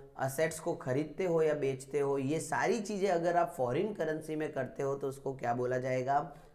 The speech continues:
Foreign currency transactions। अब जब आप foreign currency transaction करते हो तो उसका accounting treatment क्या होगा,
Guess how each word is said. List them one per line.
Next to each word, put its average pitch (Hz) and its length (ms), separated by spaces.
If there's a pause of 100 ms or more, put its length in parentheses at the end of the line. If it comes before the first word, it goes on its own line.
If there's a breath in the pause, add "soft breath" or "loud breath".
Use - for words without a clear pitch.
(320 loud breath)
Foreign 117 380 (240)
currency 117 540 (140)
transactions। 101 800 (680 soft breath)
अब 185 220
जब 160 240
आप 226 220
foreign 175 340
currency 165 580 (180)
transaction 151 640
करते 110 360
हो 95 180 (1160)
तो - 120 (100)
उसका - 280
accounting 233 840
treatment 127 540
क्या 117 120
होगा, 107 320